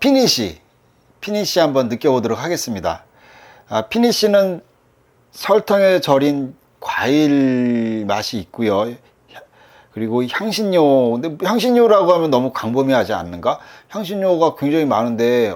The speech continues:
어떤 걸 얘기하는지 모르겠네. 근데 향신료가 있다 그러고, 오크, 오크, 오크.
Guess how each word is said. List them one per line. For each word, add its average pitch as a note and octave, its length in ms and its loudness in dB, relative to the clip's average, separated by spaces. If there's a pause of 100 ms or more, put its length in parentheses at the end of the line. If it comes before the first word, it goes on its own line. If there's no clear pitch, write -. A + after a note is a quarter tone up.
어떤 D#3 300 -4
걸 C#3 140 4
얘기하는지 G2+ 360 -2
모르겠네. F2 500 -6 (440)
근데 D#3 140 -6
향신료가 E3 520 2
있다 A#2 220 0
그러고, A#2+ 480 0 (400)
오크, C#3 400 0
오크, G2 560 -6
오크. G2 360 -18